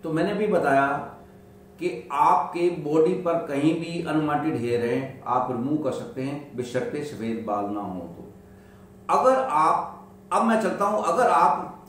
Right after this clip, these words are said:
बिजनेस सेटअप करना चाहते हैं, आपके माइंड में कई क्वेश्चन आएंगे, आप लेजर शायद सुना भी ना हो, देखा भी ना हो, आप, ये उनके लिए है। मान लो आप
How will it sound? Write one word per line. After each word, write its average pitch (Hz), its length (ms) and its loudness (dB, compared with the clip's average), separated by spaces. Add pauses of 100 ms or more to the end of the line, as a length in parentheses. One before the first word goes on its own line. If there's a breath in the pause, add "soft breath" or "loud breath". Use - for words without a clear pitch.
बिजनेस 160 420 0
सेटअप - 320 -2
करना 135 180 -2
चाहते 131 260 -2
हैं, 131 380 -4 (200 loud breath)
आपके 156 300 0
माइंड 143 340 -2
में 151 280 -4 (220)
कई 180 160 6
क्वेश्चन 160 400 0
आएंगे, 135 500 -2 (160)
आप 139 260 -2
लेजर 139 220 4
शायद 139 200 -2
सुना 143 260 -2
भी 147 120 0
ना 139 100 2
हो, 131 380 2 (180)
देखा 139 280 -2
भी 120 160 0
ना 95 60 -2
हो, 92 240 -6 (420 loud breath)
आप, - 640 0
ये 233 260 2
उनके 220 280 0
लिए 190 280 2
है। - 320 -6 (160)
मान 170 200 2
लो - 80 2
आप - 640 2